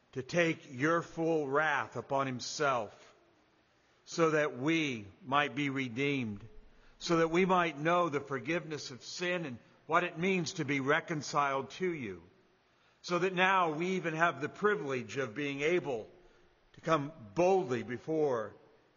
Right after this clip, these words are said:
your throne of grace. And Father, we would come this morning and ask that you will bless the preaching of your word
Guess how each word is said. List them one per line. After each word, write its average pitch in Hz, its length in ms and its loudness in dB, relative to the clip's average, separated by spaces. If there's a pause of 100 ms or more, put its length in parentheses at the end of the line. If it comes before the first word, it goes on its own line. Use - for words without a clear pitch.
(140)
your 143 200 2
throne 135 440 -4
of 110 160 -8
grace. 117 640 -2 (1120)
And 107 140 -12
Father, 151 340 4
we 147 160 0
would 143 220 0
come 160 280 2
this 147 220 -2
morning 165 380 2
and 139 140 -4
ask 160 480 -2
that 131 160 -10
you 151 100 -8
will 147 140 -2
bless 156 680 -4 (640)
the 120 80 -12
preaching 180 540 -2
of 131 120 0
your 143 140 2
word 147 560 2